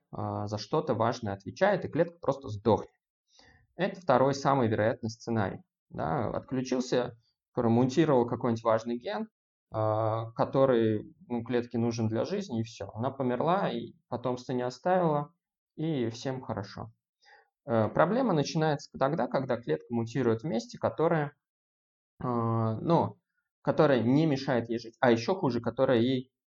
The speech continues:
э, улучшает жизнь. Да? Вот, например, э,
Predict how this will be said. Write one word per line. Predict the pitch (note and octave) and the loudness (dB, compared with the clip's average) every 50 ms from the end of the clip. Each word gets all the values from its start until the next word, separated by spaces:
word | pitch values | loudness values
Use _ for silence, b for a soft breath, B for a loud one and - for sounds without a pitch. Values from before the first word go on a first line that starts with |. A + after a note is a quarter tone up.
| _ _ _ - | _ _ _ -6
э, | - A#2 | 0 2
улучшает | A2 A2 - - C3+ C#3 D3 C#3+ - - E3 C#3+ B2+ A2+ A2+ | 2 2 4 2 2 2 2 0 0 0 2 2 2 2 0
жизнь. | A2 A2+ G#2+ F#2+ F#2+ - - _ _ _ _ _ | 0 0 0 -2 -2 -6 -10 _ _ _ _ _
Да? | - - C3 D#3+ F#3 | -8 -6 -4 -2 -2
Вот, | D3 A#2+ A#2 | -2 -2 -2
например, | B2 B2 - D3+ D3+ D3+ D#3+ D3+ D3 D3+ - _ _ _ _ _ _ _ - | -2 -4 -2 0 0 0 2 0 0 -2 -4 _ _ _ _ _ _ _ -6
э, | - A#2 A#2 A#2 A#2 A#2 A#2 | -4 -2 0 0 -2 -2 -6